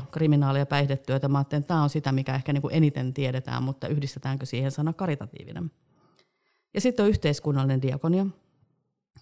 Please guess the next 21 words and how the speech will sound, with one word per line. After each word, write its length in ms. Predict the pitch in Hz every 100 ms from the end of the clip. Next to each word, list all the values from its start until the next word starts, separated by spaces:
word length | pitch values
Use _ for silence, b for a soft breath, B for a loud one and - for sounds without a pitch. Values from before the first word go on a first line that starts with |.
| -
kolmantena, 640 | 170 165 147 143 143 143
eli 360 | - 147 147 -
hädän 400 | 139 214 214 151
syiden 380 | 143 160 143 139
selvittämistä 840 | 160 175 147 135 131 135 127 -
ja 180 | 143 139 131 b b b b b -
sit 180 | 170
sellaista 280 | - 160 156
ihan 220 | 175 170 165
selkeätä 640 | 208 196 165 - 147 -
yhteiskunnallista 840 | 170 - - 135 - 143 - -
vaikuttamista 680 | 139 143 - - - - 139 - -
näiden 300 | 143 147 143
poistamiseksi. 720 | 127 131 - 143 - - - _ _ _ _ _ _
Mitä 180 | 190 170
ajattelet, 440 | 151 147 - 139 -
Kati, 200 | 147 151
ostatko 420 | 180 - - -
tän 200 | 143 147
E 160 | 170
V 40 | 156